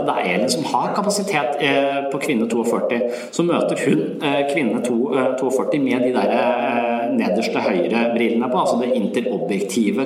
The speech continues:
kvadranten. Altså hun ser, eh, denne damen i en kontekst, i en sosioøkonomisk kontekst, og da oppdager hun at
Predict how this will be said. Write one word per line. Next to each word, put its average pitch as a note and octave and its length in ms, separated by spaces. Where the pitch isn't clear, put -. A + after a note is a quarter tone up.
kvadranten. B2 600
Altså B2 200
hun B2+ 240
ser, A#2 460
eh, A#2+ 800
denne C3 260
damen C3 560
i A#2 120
en B2 140
kontekst, C3+ 800
i A#2+ 40
en C3 120
sosioøkonomisk B2 960
kontekst, E3 580
og C3 80
da - 60
oppdager A2+ 580
hun E3 100
at C3+ 200